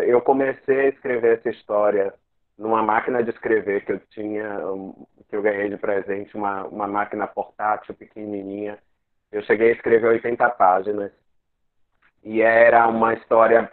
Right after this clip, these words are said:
baseada na relação das duas irmãs com seu pai e a relação que elas mantinham com a terra. Mas eu que nasci na cidade, embora meus, meu, meu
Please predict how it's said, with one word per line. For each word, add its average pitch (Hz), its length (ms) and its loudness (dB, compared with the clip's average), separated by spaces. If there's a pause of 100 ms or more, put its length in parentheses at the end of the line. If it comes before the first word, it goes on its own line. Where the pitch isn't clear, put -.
baseada 113 640 4
na 113 140 0
relação 110 560 0
das 104 240 -2
duas 110 260 0
irmãs 110 560 -4
com 113 200 -10
seu 104 200 0
pai 117 540 2
e 123 80 0
a 120 60 6
relação 117 460 0
que 120 80 -6
elas 120 200 0
mantinham 120 400 -6
com 131 100 -2
a 131 100 0
terra. 87 480 -8 (540)
Mas 117 300 -2
eu 165 200 6
que 156 140 0
nasci 131 380 0
na 120 240 0
cidade, 101 500 2
embora 110 400 2
meus, 113 380 -2
meu, 101 760 -4 (160)
meu 101 240 -6